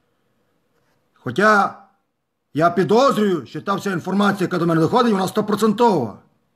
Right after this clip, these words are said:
Я підозрюю, ще раз вам кажу. Але ви могли би цим зайнятися. Якщо ні, давайте нам повноваження і вашу техніку. Ми займемося ними, вами, всіма. Не переживайте, бистро.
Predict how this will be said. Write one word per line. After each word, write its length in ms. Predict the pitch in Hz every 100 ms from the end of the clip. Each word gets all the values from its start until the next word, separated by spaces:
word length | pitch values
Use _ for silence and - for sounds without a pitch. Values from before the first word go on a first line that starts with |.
| _ _ _ _ -
Я 120 | 151
підозрюю, 880 | 202 175 247 269 170 226 208 208 180
ще 220 | - 233
раз 140 | 202
вам 120 | 151 147
кажу. 340 | 143 123 101 _ _ _
Але 240 | 180 202 202
ви 380 | 311 330 269 139 - _ _ _ _ _ _ -
могли 320 | 240 240 247
би 140 | 175
цим 220 | - 294 294
зайнятися. 840 | 294 285 277 254 247 214 202 131 - _ _ _ _ _ _ _
Якщо 380 | 185 220 220 262
ні, 280 | 269 320 269
давайте 500 | 147 131 190 247 285
нам 200 | 302 285
повноваження 560 | 277 262 262 269 196 233
і 40 |
вашу 300 | 269 247 247
техніку. 580 | 262 254 - 208 175 160
Ми 160 | 240
займемося 580 | 247 294 277 247 220 226
ними, 380 | 247 277 240 202
вами, 360 | 233 277 240 202
всіма. 680 | - 285 320 285 180 117 147
Не 80 | -
переживайте, 640 | 240 220 240 247 208 143
бистро. 540 | 120 254 226 - 120